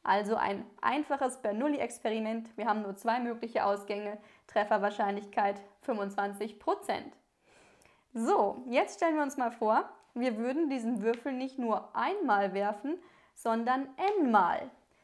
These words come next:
Dann würde dieses Experiment eine Bernoulli-Kette der Länge n werden. Und ich sag jetzt mal, das gebe ich vor, wir machen hier einen zweihundertfachen Versuch.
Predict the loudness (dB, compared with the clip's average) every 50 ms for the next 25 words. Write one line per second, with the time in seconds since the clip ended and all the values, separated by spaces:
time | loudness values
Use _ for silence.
0 | _ _ _ _ _ _ -2 0 0 0 0 0 0 0 -2 -2 -2 -4 -4 -4
1 | -6 -6 -6 -4 -4 -2 -2 0 -2 -2 0 0 0 0 0 0 2 2 2 4
2 | 4 4 2 2 2 0 -2 -2 -2 -2 -4 -2 -2 -4 -2 0 2 2 2 2
3 | 0 -2 -2 -2 -4 -2 -2 0 2 2 2 2 0 0 0 0 -2 -2 -6 -10
4 | -12 -14 -16 _ _ _ -6 -6 -4 -4 0 2 2 2 2 2 0 2 2 4
5 | 4 4 2 0 -2 -2 -4 -4 -2 -2 -4 -4 -2 0 2 2 0 -2 -6 -12
6 | -20 _ _ -6 -4 -2 0 0 0 -2 -4 -4 -2 0 2 2 2 2 0 -4
7 | -2 0 0 0 0 0 -2 -2 -2 -4 -8 -10 -10 -10 -8 -6 -2 4 6 6
8 | 6 6 2 2 4 4 4 4 4 2 2 2 0 -4 -2 0 0 2 2 0
9 | -4 -6 -4 -4 -4 -4 -2 -2 -2 -2 -2 -4